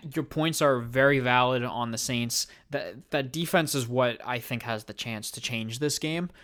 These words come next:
because if they are able to get to Brady like they have in the first couple games, and they are able to force those turnovers, and they are able to make him try to move, which we know he can't do very well, then they have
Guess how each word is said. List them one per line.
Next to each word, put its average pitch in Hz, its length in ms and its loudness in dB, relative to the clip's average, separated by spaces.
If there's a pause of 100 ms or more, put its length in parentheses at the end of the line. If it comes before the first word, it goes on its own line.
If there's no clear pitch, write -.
(180)
because 131 340 2
if 135 220 -2
they 147 140 4
are 143 120 6
able 135 220 2
to 127 120 -10
get 117 200 -8
to 120 60 -12
Brady 110 340 -8
like 107 200 -8
they 104 100 -8
have 104 240 -4
in 127 80 -6
the 123 80 -6
first 135 260 -6
couple 143 220 -6
games, 139 320 -6
and 104 100 -8
they 107 120 -6
are 104 220 -2
able 113 200 -2
to 120 60 -4
force 123 280 -4
those 123 160 -4
turnovers, 123 500 -4
and 104 140 -10
they 104 60 -6
are 104 240 0
able 110 180 -4
to - 120 -12
make 110 220 -8
him 110 100 -8
try 107 180 -2
to 101 40 -4
move, 110 380 -6
which 107 220 -10
we 107 80 -10
know 101 100 -10
he 110 120 -12
can't 101 220 -12
do 139 140 -4
very 147 240 2
well, 170 320 2 (380)
then 127 420 -2 (300)
they 123 440 4
have 117 400 -2